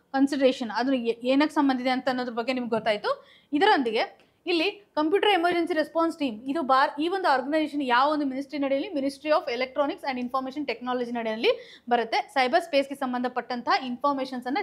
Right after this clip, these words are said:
ಸೆಕ್ಯೂರ್ ಮಾಡ್ಲಿಕ್ಕೆ, ಒಂದು ರಕ್ಷಣೆ ಕೊಡ್ಲಿಕ್ಕೆ ಇದು ಸಹಕಾರಿಯಾಗುತ್ತೆ. So, ನೋಡಲ್ ಏಜೆನ್ಸಿ ಇವತ್ತು ಸೆಕ್ಯೂರಿಟಿ ಥ್ರೆಟ್‌ಗೆ ಸಂಬಂಧಪಟ್ಟಂತಹ ಹ್ಯಾಕಿಂಗ್ ಸಿಸ್ಟಮ್ ಆಗಿರ್ಬೋದು, ಅಥವಾ ಫಿಶಿಂಗ್‌ಗೆ ಸಂಬಂಧಪಟ್ಟಂತೆ ಇದು, ಆ, ಸರ್ಫಿಂಗ್ ಮಾಡ್ತಿರ್ತಾರಲ್ಲ, ಇದಕ್ಕೆ ಸಂಬಂಧಪಟ್ಟಂತ ಥ್ರೆಟ್ ಅನ್ನ ಇದು, ಆ,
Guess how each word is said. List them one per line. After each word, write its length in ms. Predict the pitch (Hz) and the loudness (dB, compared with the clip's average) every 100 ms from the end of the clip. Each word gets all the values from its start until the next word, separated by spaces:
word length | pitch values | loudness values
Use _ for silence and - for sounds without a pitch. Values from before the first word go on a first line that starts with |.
| - | -2
ಸೆಕ್ಯೂರ್ 320 | 233 285 311 | -2 0 2
ಮಾಡ್ಲಿಕ್ಕೆ, 760 | 254 208 208 226 233 - - - | 2 0 -2 -2 -2 -6 -20 -6
ಒಂದು 480 | 247 370 453 - - | 0 2 0 -2 -2
ರಕ್ಷಣೆ 380 | 247 254 330 320 | 0 0 2 2
ಕೊಡ್ಲಿಕ್ಕೆ 380 | 302 240 240 302 | 4 2 2 0
ಇದು 100 | 302 | -2
ಸಹಕಾರಿಯಾಗುತ್ತೆ. 960 | 247 247 226 233 202 185 196 _ _ _ | 2 2 2 0 0 -6 -14 _ _ _
So, 300 | 359 427 453 _ _ _ _ _ _ _ 254 | -2 -2 -4 _ _ _ _ _ _ _ 0
ನೋಡಲ್ 340 | 269 302 370 | 6 6 6
ಏಜೆನ್ಸಿ 440 | 285 285 311 311 | 4 4 4 2
ಇವತ್ತು 260 | 302 269 381 | 0 0 0
ಸೆಕ್ಯೂರಿಟಿ 420 | 392 285 330 330 | 0 0 0 -2
ಥ್ರೆಟ್‌ಗೆ 360 | 320 269 262 294 | -2 -2 0 0
ಸಂಬಂಧಪಟ್ಟಂತಹ 800 | 285 254 262 254 240 240 240 277 403 - - | 2 -2 -2 -2 -2 -2 0 2 0 -2 -4
ಹ್ಯಾಕಿಂಗ್ 320 | - 262 330 330 | 2 2 2 -4
ಸಿಸ್ಟಮ್ 320 | 277 277 254 | -4 -4 -2
ಆಗಿರ್ಬೋದು, 500 | 240 233 214 220 392 - _ - | -2 -2 -2 -2 -4 -8 _ -2
ಅಥವಾ 240 | 277 285 | 0 2
ಫಿಶಿಂಗ್‌ಗೆ 420 | 359 392 - 311 302 | 2 0 0 2 2
ಸಂಬಂಧಪಟ್ಟಂತೆ 720 | 285 254 262 262 254 269 381 | 2 0 0 -2 -2 -2 -2
ಇದು, 460 | 277 277 480 - _ _ - | 0 2 2 -2 _ _ 2
ಆ, 40 | 240 233 214 196 120 240 | 4 4 2 0 -8 -6
ಸರ್ಫಿಂಗ್ 440 | 233 269 269 330 | 0 0 2 4
ಮಾಡ್ತಿರ್ತಾರಲ್ಲ, 480 | 302 277 240 233 233 339 | 4 4 0 0 2 2
ಇದಕ್ಕೆ 200 | 294 254 | 0 -2
ಸಂಬಂಧಪಟ್ಟಂತ 600 | 269 269 277 269 262 262 | -2 0 0 0 -4 -4
ಥ್ರೆಟ್ 260 | - 294 294 | 0 0 2
ಅನ್ನ 120 | 269 | 0
ಇದು, 280 | 302 247 494 | 0 0 0
ಆ, 520 | - - _ _ - | 0 -16 _ _ -20